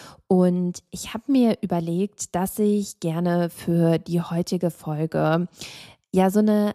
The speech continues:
Art Weihnachtsspecial machen möchte. Weil ich auch glaube, dass ganz viele in der Community ja vielleicht eben auch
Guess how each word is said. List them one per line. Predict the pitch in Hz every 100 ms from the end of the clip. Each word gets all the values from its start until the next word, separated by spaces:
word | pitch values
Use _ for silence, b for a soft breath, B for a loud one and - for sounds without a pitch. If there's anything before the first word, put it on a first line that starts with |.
| _
Art | 180 190 202 - -
Weihnachtsspecial | 160 175 165 - - - 135 139 -
machen | - - 156
möchte. | - - - - - - 165 190 _ _ _ _ _ _ _ _ - -
Weil | 190 185 196 208 208
ich | 185 -
auch | 165 165 -
glaube, | 190 160 175 190 190 202 214 B B _
dass | 175 165 - - -
ganz | 226 180 220 220 -
viele | 208 214 185 175 185 202 -
in | 175 170 175 170
der | 165 165 165 160
Community | 165 170 196 202 175 - 160 180 196 B B B B B _ _ _ 196
ja | 185 196 196 170
vielleicht | - 196 190 208 202 - -
eben | 196 202
auch | - 190 190 -